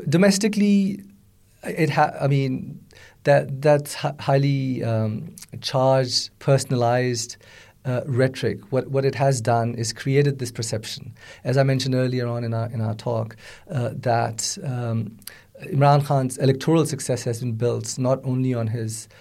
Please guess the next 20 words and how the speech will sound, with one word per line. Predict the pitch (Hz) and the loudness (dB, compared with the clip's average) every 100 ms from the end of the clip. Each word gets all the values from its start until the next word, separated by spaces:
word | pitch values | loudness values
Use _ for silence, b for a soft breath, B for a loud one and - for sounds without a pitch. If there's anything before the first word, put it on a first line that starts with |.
| B - | B -6
uh, | 117 117 | -4 -4
traditional | - 127 131 127 131 123 | -2 0 0 0 -2 -4
support | 120 131 - 123 113 | -4 -8 -4 -4 0
base, | 131 165 165 160 - B B B - | 2 4 2 -4 -12 B B B -6
uh, | 123 120 120 120 | -4 -2 -2 -2
but | 117 123 127 | -2 -2 0
also | 135 131 - 139 131 131 | 0 0 0 2 2 0
on, | 131 120 120 123 | -2 -2 -2 -4
relies | 120 117 120 117 | 0 2 2 0
on, | 117 113 113 113 113 B _ - | 0 0 0 -2 -6 B _ -8
uh, | 123 117 | -4 -2
a | 131 | 0
number | 131 135 131 135 | 2 4 2 0
of | 113 117 - - _ | 0 -2 -6 -20 _
traditional | - 127 113 131 120 113 110 | -4 -2 -2 -2 -4 -4 -8
politicians, | - 120 110 113 - 113 110 | -4 -2 -2 -6 -4 -6 -6
so-called | - 135 117 120 113 | -8 -6 -6 -4 -4
electables | 104 120 117 135 123 117 | -2 -2 -4 -6 -8 -6
who've | 127 117 | -8 -8
shifted | - 113 - 110 | -10 -10 -6 -6